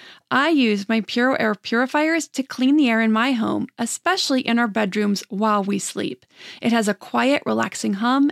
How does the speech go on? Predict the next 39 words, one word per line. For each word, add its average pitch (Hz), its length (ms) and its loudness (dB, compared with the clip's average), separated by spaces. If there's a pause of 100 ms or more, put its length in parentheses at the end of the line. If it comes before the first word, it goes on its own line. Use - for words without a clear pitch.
and 208 180 -4
cleans 240 380 2
the - 120 -2
air 214 220 0
from 196 220 -10
pet - 240 -4
dander, 247 400 2 (260)
allergens, 247 600 2
viruses, 240 680 0
dust, 233 480 -2
mold, 220 400 0
odors, 226 380 2 (120)
and 226 380 2
contaminants. 233 840 -2 (340)
It 233 100 2
has 220 160 0
four 269 300 2
levels, 269 600 -2
low, 214 420 0 (100)
medium, 226 400 2
high, 226 400 0
and 214 160 -2
sleep, - 440 -4 (220)
and 254 160 4
four 269 160 4
different 262 320 0
timer 285 360 2
options, - 600 -2
so - 160 -4
you 233 140 2
can 247 180 2
customize - 680 -2
it - 140 -4 (240)
to 262 100 0
your 277 280 2
home 226 320 2
and 214 160 4
your 214 180 2
needs. - 460 -4